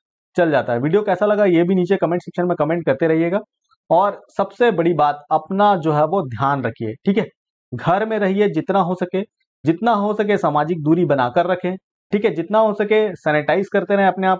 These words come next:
को। बाहर तभी जाएं जब बहुत ज्यादा आवश्यकता हो आपको बाहर जाने की,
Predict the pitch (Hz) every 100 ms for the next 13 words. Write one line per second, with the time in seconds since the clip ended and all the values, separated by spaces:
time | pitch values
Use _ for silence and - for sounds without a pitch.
0 | 202 208 - _ _ _ _ _ - 160
1 | 185 196 220 247 233 202 170 240 208 196
2 | 202 202 185 175 139 165 196 208 180 175
3 | 180 165 151 160 - 190 175 185 160 -
4 | 175 139 147 156 160 156 160